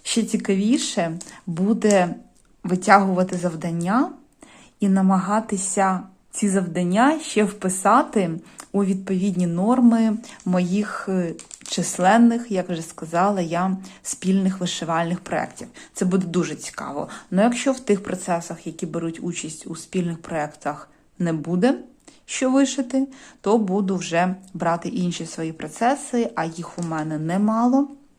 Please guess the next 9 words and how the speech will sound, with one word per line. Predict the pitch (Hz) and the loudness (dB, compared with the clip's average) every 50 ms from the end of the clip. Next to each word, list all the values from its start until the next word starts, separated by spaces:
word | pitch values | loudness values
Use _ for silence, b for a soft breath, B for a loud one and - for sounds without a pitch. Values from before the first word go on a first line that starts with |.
| _ _ _ _ _ _ _ - - - - | _ _ _ _ _ _ _ -20 -18 -16 -16
Станом | - - - 220 214 202 196 190 190 | -4 0 2 4 4 4 4 2 2
на | 196 196 196 | 2 2 2
лютий | 190 220 214 190 - - 180 170 165 B B B B B B - | 2 2 2 2 0 -2 -4 -4 -6 B B B B B B -8
цього | - - 214 196 185 185 196 | 0 2 2 4 4 2 2
року | 196 208 196 185 185 - - 175 165 - | 2 0 0 -2 -2 -2 -2 -2 -2 -2
їх | 175 175 180 175 165 | -2 -4 -4 -4 -4
було | 156 156 175 175 160 160 151 | -6 -6 -4 -4 -4 -6 -8
тринадцять, | - - - 190 175 170 160 156 147 147 147 151 - - 247 277 - - - - - _ | -8 -8 -6 -6 -4 -4 -6 -8 -8 -10 -12 -10 -4 0 0 0 0 -2 -10 -18 -10 _
але | - 180 175 175 175 185 202 226 247 262 262 262 247 | 0 0 2 2 2 4 4 4 6 4 4 4 2